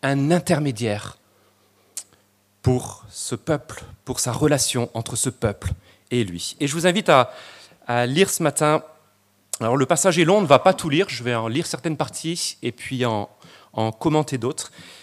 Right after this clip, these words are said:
Mais je vous invite dans un premier temps à lire cette, pour cette première partie, Hébreux chapitre six, les versets treize à vingt. Lorsque Dieu fit sa promesse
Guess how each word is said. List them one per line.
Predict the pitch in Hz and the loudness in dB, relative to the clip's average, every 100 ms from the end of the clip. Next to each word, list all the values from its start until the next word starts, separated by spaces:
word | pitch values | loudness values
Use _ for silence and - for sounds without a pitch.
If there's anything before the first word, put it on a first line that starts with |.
| - _ | -20 _
Mais | 123 143 | 2 2
je | 135 | 2
vous | 143 | 4
invite | 160 185 190 131 | 4 2 0 -2
dans | 131 | 0
un | 135 | 0
premier | 185 175 | 0 2
temps | 180 | 4
à | 151 | 4
lire | 139 156 | 2 -2
cette, | - - 139 - - | -4 -6 -6 -6 -16
pour | - | -4
cette | 190 | -4
première | - 175 165 | 0 0 0
partie, | - - - 143 - _ _ _ | 0 -6 -6 -8 -8 _ _ _
Hébreux | 180 156 220 | 4 6 4
chapitre | 190 160 170 143 | 2 -2 -4 -4
six, | - 165 165 - - | -4 -4 -4 -4 0
les | 127 | 0
versets | 135 - 127 | 2 0 -4
treize | - 160 160 135 - _ - _ _ _ - | -4 0 0 -2 -10 _ -20 _ _ _ 2
à | 131 | 4
vingt. | 123 139 113 - _ _ _ _ _ _ _ _ _ _ _ _ _ _ _ _ _ _ _ _ _ _ _ _ - - - - | 6 4 2 -14 _ _ _ _ _ _ _ _ _ _ _ _ _ _ _ _ _ _ _ _ _ _ _ _ -16 -14 -16 4
Lorsque | 226 302 - 240 | 8 8 6 4
Dieu | 165 165 247 320 | 2 2 4 4
fit | - - | 0 -4
sa | 208 - 180 | -2 2 0
promesse | - - 269 208 254 - | 0 2 6 6 6 4